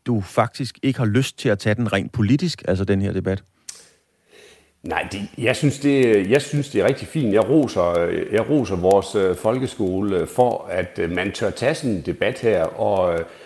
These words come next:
Speaker 2: og initiativet om, at man, øh, <laughs> at man, øh, øh, gør det på den måde, som man har gjort det, det er jo, det er jo rigtig, rigtig dejligt, fordi det har jo skabt en fantastisk debat. Nu kan man se, nu er vi i,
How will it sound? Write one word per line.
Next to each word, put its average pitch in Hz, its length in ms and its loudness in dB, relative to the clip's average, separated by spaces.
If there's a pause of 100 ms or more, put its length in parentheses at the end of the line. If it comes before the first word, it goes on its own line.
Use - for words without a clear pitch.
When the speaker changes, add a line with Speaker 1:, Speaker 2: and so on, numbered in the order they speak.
(140)
Speaker 2:
og 92 160 2
initiativet 110 840 0
om, 123 340 2
at 92 220 -4
man, 92 340 -4
øh, 85 300 2 (340)
<laughs> - 340 -20
at 110 160 0
man, 104 140 2 (140)
øh, 87 300 0 (120)
øh, 95 200 -2 (460)
gør 120 180 4
det 95 220 2
på 104 100 2
den 127 160 2
måde, 117 200 4
som 87 140 -6
man 85 180 -2
har 78 140 -10
gjort 113 340 0
det, 85 140 -6
det 143 260 2
er 101 60 4
jo, 90 300 0
det 101 140 -2
er 151 40 0
jo 117 160 4
rigtig, - 180 -4
rigtig 113 240 -2
dejligt, 92 280 0
fordi 110 140 -2
det 110 120 0
har 120 60 2
jo 110 40 2
skabt - 340 -2
en 90 100 -2
fantastisk - 600 -6
debat. 110 340 -2
Nu 143 60 -2
kan 135 120 -4
man 110 120 0
se, 139 200 -2
nu 127 160 0
er 143 40 -2
vi 98 420 0
i, 101 120 -6